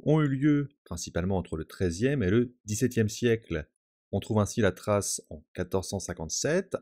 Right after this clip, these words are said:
à Savigny-sur-Étang, d'un autre jugement où une truie fut condamnée à mort après avoir avoué, oui oui, j'ai bien dit avoué, le meurtre d'un enfant de cinq ans. Dans neuf cas sur dix, les procès d'animaux concernaient des cochons,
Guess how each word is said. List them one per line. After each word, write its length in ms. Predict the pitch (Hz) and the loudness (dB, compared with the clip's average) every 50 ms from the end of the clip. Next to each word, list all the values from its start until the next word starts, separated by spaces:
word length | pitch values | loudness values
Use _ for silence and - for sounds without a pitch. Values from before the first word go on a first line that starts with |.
| _ | _
à 120 | - 82 - | -10 -12 -12
Savigny-sur-Étang, 1160 | - - - 98 90 85 92 92 90 87 - - 80 78 76 - - 143 156 170 190 208 - _ _ _ _ _ _ - | -10 -4 -2 -2 -2 0 -2 -4 -4 -4 -6 -6 -8 -8 -8 -6 -2 -2 0 0 0 -2 -4 _ _ _ _ _ _ -4
d'un 120 | 95 95 101 | 0 2 2
autre 260 | 104 - - 95 87 | 0 0 0 -2 -2
jugement 600 | 82 82 82 80 85 107 135 170 208 220 - _ - | -2 -2 -4 -2 -2 -2 0 0 0 -2 -4 _ -2
où 80 | 95 | 0
une 140 | 90 87 87 | 0 0 0
truie 240 | - - - 160 143 | -2 -2 -2 -2 -2
fut 160 | - - - | -4 -8 -8
condamnée 300 | - 101 95 90 87 87 | -4 0 0 2 2 0
à 100 | 82 80 | 0 0
mort 420 | 82 101 135 160 175 185 170 - - | 2 2 2 4 2 2 0 -2 -6
après 280 | - 87 - - 87 | -8 -6 -6 -6 -4
avoir 360 | 82 80 76 85 82 73 - _ - | -4 -4 -2 -2 -2 -4 -6 _ 0
avoué, 460 | - 95 85 78 80 87 - - - _ _ _ _ | 2 2 2 2 0 -2 -4 -4 -10 _ _ _ _
oui 120 | - 104 | 2 4
oui, 280 | 85 82 107 156 208 - _ _ | 4 4 2 -2 -4 -8 _ _
j'ai 140 | - - 98 | -8 -6 -2
bien 120 | 87 87 85 | -2 -2 -2
dit 180 | 80 87 - - | -4 -6 -2 0
avoué, 480 | 107 98 82 78 80 80 90 120 175 - _ _ _ _ _ _ _ - | 2 2 2 2 -2 -2 -2 -2 -4 -8 _ _ _ _ _ _ _ 0
le 160 | 95 95 95 | 2 4 6
meurtre 400 | 113 143 170 180 175 - - 98 | 6 6 6 6 4 2 0 2
d'un 80 | 92 | 2
enfant 280 | 92 95 95 - - 156 | 2 2 0 0 0 2
de 140 | 143 147 156 | 2 2 0
cinq 440 | - - - - 147 139 - - 147 | -2 -6 -6 -2 -2 -2 0 0 0
ans. 220 | 143 135 - _ _ _ _ _ _ _ _ _ _ _ _ _ _ _ _ _ _ - | 0 0 -2 _ _ _ _ _ _ _ _ _ _ _ _ _ _ _ _ _ _ -4
Dans 160 | 87 90 98 113 | 0 2 4 6
neuf 160 | 147 156 - | 4 4 4
cas 120 | - 180 | 4 2
sur 200 | 175 - 147 139 | 4 4 4 2
dix, 400 | 143 175 220 254 247 - - - - - - | 2 2 0 0 0 0 0 -2 -2 -2 0
les 140 | 95 92 | 0 0
procès 320 | 92 - - 135 135 - 151 | 0 0 2 2 4 4 4
d'animaux 420 | 131 120 110 113 123 156 196 226 | 4 4 4 4 4 4 4 2
concernaient 400 | - - 156 110 - 107 131 156 | 2 0 -2 0 0 2 2 2
des 160 | 143 147 147 | 2 0 -2
cochons, 640 | - _ - 160 151 - - - 151 147 147 135 | -2 _ 2 2 2 2 0 0 0 0 0 -2